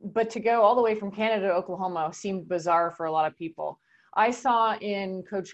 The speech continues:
Coale a vision and an idea that this would be a transcendent program. I mean, if you think about the women's basketball program, it was virtually abolished in the early nineties. And for us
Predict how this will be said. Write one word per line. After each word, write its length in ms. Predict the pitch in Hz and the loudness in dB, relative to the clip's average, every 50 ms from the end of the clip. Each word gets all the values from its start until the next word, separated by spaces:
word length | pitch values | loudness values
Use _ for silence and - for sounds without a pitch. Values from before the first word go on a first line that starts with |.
| - | -8
Coale 340 | - 190 185 180 180 165 165 | -4 0 2 2 2 2 0
a 60 | 165 | -2
vision 600 | 165 156 175 180 165 160 180 170 170 170 175 160 - - - | -4 -2 -4 -4 -4 -4 -6 -6 -6 -6 -8 -10 -12 -12 -12
and 520 | 165 165 165 165 165 160 160 160 160 156 - - _ _ _ - 143 143 _ _ _ _ _ _ - | -10 -8 -6 -6 -6 -6 -6 -8 -10 -12 -14 -18 _ _ _ -16 -16 -16 _ _ _ _ _ _ -4
an 120 | 190 190 | -4 -2
idea 840 | 185 175 175 175 147 139 185 190 196 196 185 175 165 160 160 160 160 - _ _ _ _ - | -2 -2 -4 -4 -8 -8 -8 -4 -2 0 2 2 2 2 0 -2 -6 -10 _ _ _ _ -16
that 520 | - 151 190 180 175 170 165 160 - - - 170 - - - 92 - 175 156 | -6 0 2 4 4 4 4 2 0 -4 -10 -12 -12 -12 -14 -18 -18 -8 -4
this 280 | 196 214 214 214 - | -2 -2 -2 -2 -2
would 120 | 214 202 - | -4 -4 -4
be 160 | 190 175 170 | -2 -4 -4
a 60 | 165 | -4
transcendent 760 | 165 - - 196 185 170 165 165 - 175 170 170 156 147 - | -6 -8 -10 -8 -8 -8 -8 -8 -8 -8 -8 -8 -10 -12 -10
program. 500 | - 165 151 151 - - - - 87 - - _ _ - | -6 -6 -6 -6 -8 -12 -18 -18 -20 -20 -20 _ _ -10
I 40 | 180 | -8
mean, 200 | 185 180 175 180 | -6 -6 -6 -8
if 120 | 175 - | -8 -8
you 80 | 190 190 | -10 -8
think 220 | 190 226 226 214 | -6 -6 -4 -2
about 220 | 214 214 202 196 | 0 0 0 0
the 80 | 202 185 | -2 -4
women's 320 | 180 185 180 175 170 151 | -4 -4 -6 -8 -10 -6
basketball 560 | 139 175 147 160 196 - - 190 170 175 156 156 | -2 0 0 0 0 -2 -6 -6 -4 -2 -2 -2
program, 540 | - - 180 185 180 180 175 165 160 160 | -2 -2 -2 -2 -2 -2 -4 -6 -6 -6
it 60 | 156 - | -8 -10
was 140 | 175 165 | -12 -10
virtually 440 | 160 185 208 202 202 226 208 185 165 | -8 -8 -8 -8 -6 -6 -4 -4 -4
abolished 680 | 156 143 - 170 160 170 190 185 175 135 - - - - | -6 -4 -2 0 2 4 4 2 2 0 -4 -8 -14 -14
in 80 | 165 | -12
the 140 | 165 160 - | -12 -12 -10
early 240 | - 170 165 170 165 | -10 -10 -10 -10 -8
nineties. 580 | 151 156 156 165 175 - - - - - - - _ _ _ _ _ _ _ _ _ _ | -8 -8 -8 -8 -8 -10 -12 -14 -18 -20 -20 -20 _ _ _ _ _ _ _ _ _ _
And 260 | - 190 180 180 180 180 - | -4 -2 -2 -2 -4 -6 -4
for 160 | - 196 180 | 0 2 4
us 240 | 175 196 220 220 - | 4 2 2 0 -6